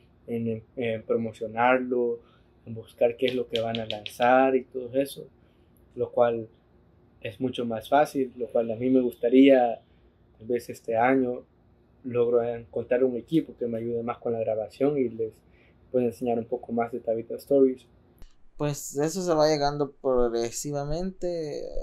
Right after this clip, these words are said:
Speaker 2: es igual como un canal de televisión, creo que al inicio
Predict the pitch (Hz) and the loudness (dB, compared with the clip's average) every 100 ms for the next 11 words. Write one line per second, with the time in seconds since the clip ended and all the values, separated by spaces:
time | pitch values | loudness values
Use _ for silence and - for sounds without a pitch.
0 | 120 123 135 123 120 127 123 117 117 117 | -4 -4 0 0 0 -4 -6 -6 -4 -4
1 | 120 120 113 117 113 107 104 120 123 117 | -2 -2 -4 -6 -6 -8 -10 -12 -12 -12
2 | 107 120 - - - - - - - 127 | -12 -12 -12 -12 -12 -12 -12 -14 -12 -6
3 | 123 113 120 127 117 | -6 -4 -6 -4 -4